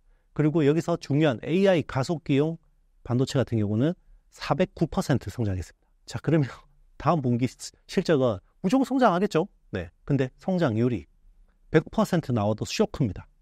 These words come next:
그러니까 사람들 기대치가 이만큼 높아져 있는 거죠. 그래서, 어, 기대치가 높은 주식만큼 이게 좀 어려운 게 없거든요. 근데 실적은 너무 좋아요. 네. 피이알도 의외로 높지도 않습니다. 피이알도 사십 배대 수준이에요. 그럼에도 불구하고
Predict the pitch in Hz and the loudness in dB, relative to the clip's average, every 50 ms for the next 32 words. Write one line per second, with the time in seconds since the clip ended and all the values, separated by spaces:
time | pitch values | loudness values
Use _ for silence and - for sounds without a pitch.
0 | _ _ _ - 147 - 143 98 - _ _ _ - - - 202 208 202 196 165 | _ _ _ -2 0 2 0 0 -2 _ _ _ -8 0 2 2 2 2 2 0
1 | - - 165 170 170 - - - 117 110 110 117 170 180 - - 131 139 139 - | 0 -2 0 0 0 -2 -2 -4 -2 -2 0 0 0 -2 0 0 -2 -2 0 -2
2 | 135 107 101 92 90 85 - - - _ _ _ _ _ _ 175 165 - 165 117 | -4 -4 -4 -6 -6 -8 -10 -12 -16 _ _ _ _ _ _ -8 -6 -4 -4 -6
3 | - _ _ - - - - - 131 120 117 110 95 - - - 165 196 269 269 | -6 _ _ -20 -20 -12 -2 0 0 0 0 -2 -4 -4 -4 -2 2 2 2 0
4 | - - 220 185 139 120 160 - - 220 214 190 156 139 - - 165 - - 165 | 0 0 2 2 2 2 -2 -2 0 2 2 4 2 2 0 -2 -4 -2 0 -2
5 | - - _ _ - 120 139 - - 160 135 123 127 135 139 131 117 - 139 120 | -2 -4 _ _ -2 -2 -2 0 0 0 2 2 0 2 0 0 0 0 -2 0
6 | 123 160 175 170 135 107 98 95 - - 113 101 101 113 123 110 - _ _ 147 | 2 2 4 4 2 2 0 -2 -4 -4 -4 -4 -4 -6 -8 -10 -14 _ _ -4
7 | 143 165 - - _ _ _ - - - 285 269 - 311 285 269 156 165 214 208 | -4 -4 -4 -6 _ _ _ -20 -4 -2 -2 0 0 0 0 2 2 2 0 0
8 | - - 156 151 190 214 127 95 - - 117 104 95 87 85 - _ - - _ | 0 0 0 0 2 -2 -4 -6 -4 -4 -4 -4 -4 -8 -12 -18 _ -20 -20 _
9 | _ _ - - 277 277 240 196 180 180 165 170 185 208 220 214 175 135 127 170 | _ _ 0 4 4 4 4 4 2 0 2 4 4 4 4 4 2 2 0 -2
10 | - - 208 156 104 92 - 139 110 90 90 87 - _ _ - - 208 185 160 | -2 0 0 0 0 -2 -4 -6 -6 -6 -8 -12 -16 _ _ -2 0 2 2 2
11 | 143 131 - - 143 - - - 180 - 120 104 - - 131 131 113 98 90 87 | 0 -4 -4 -6 -8 -6 -4 -6 -4 -2 -4 -4 -4 -2 -2 0 0 0 -2 -4
12 | 87 - - _ _ _ _ _ _ _ - 185 220 240 233 202 175 160 180 160 | -8 -10 -16 _ _ _ _ _ _ _ 0 2 2 2 2 2 0 0 2 4
13 | 160 156 151 175 202 214 | 4 2 2 0 -2 -4